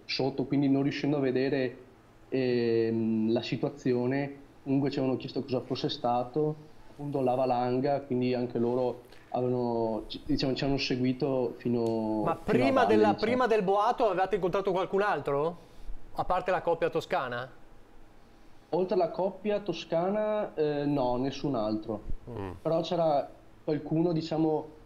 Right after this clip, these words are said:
Speaker 1: eh, nei pressi del, del rifugio distrutto, del, dei facco-, dei fiacconi che, che stava continuando a salire. Probabilmente per raggiungere,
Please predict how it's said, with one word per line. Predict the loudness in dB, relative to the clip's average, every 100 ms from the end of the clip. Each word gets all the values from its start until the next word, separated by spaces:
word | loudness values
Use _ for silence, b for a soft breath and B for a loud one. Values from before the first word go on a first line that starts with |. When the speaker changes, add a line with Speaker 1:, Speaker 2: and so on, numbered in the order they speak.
| -20 -6
Speaker 1:
eh, | -2 0 0 0 0
nei | -2
pressi | -2 0 0 0 -4 0
del, | 0 2 2 2
del | 0
rifugio | -2 -2 -2 0 0
distrutto, | 0 -2 0 0 0 0
del, | 2 2 2 0 -2 -2
dei | 0 0
facco-, | 0 -6 -2 -2
dei | 2 2 2 0
fiacconi | 0 -4 0 0 0
che, | 2 0 -2 -12
che | -6
stava | -2 0
continuando | 0 0 0 0 0
a |
salire. | -2 -2 2 2 2 -2 -10 -4
Probabilmente | 0 2 4 2
per | 0 -2
raggiungere, | 0 2 2 0 -2